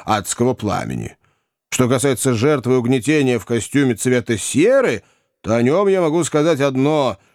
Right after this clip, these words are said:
Надеюсь, он найдёт как раз такое хорошее место, какого заслуживает, и впредь ему редко придётся беспокоиться из-за холодного сваре". Тут Сэм сел с приятной улыбкой,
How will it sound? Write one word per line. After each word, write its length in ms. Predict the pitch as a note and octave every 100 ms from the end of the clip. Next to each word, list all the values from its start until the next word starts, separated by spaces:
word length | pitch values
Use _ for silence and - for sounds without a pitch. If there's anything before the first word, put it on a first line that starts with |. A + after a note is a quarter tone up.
| _
Надеюсь, 460 | - A2 D#3+ D3+ B2+
он 220 | D3+ C3+
найдёт 500 | C#3 C#3 B2 F3 D#3+
как 240 | - C3 B2+
раз 300 | D3+ C#3 -
такое 540 | C3+ - F3+ F#3+ D3
хорошее 580 | C3 C3+ E3+ C3+ C#3 C3
место, 400 | D3 F3+ - -
какого 360 | C3 E3+ F3+
заслуживает, 1000 | B2+ C#3+ B2+ A#2+ D3 C4 B3 G3+ D#3+ B2+ _ _ _
и 120 | A#2
впредь 360 | A2 B2+ D#3+ C#3
ему 160 | D3
редко 400 | D3+ F#3 D#3+ -
придётся 520 | - B2 C3 C3+ - A#2
беспокоиться 960 | A#2+ - A2 D3 C#3 B2 - A2+ F2+ - _
из-за 340 | - A#2 G2+ A2+
холодного 840 | A2+ G#2+ B2+ A2+ G#2+ G#2 G2+ F#2 - _ _
сваре". 720 | - - F#2+ A2+ G#2 E2 - _ _ _ _ _ _ _ _ _ _ -
Тут 180 | F2+ -
Сэм 440 | - - F2 D2
сел 440 | - - G#2+ F2+
с 120 | - -
приятной 480 | F#2+ F#2 E2+ F2+
улыбкой, 600 | F#2+ C#3+ G3 - D#3 G#2+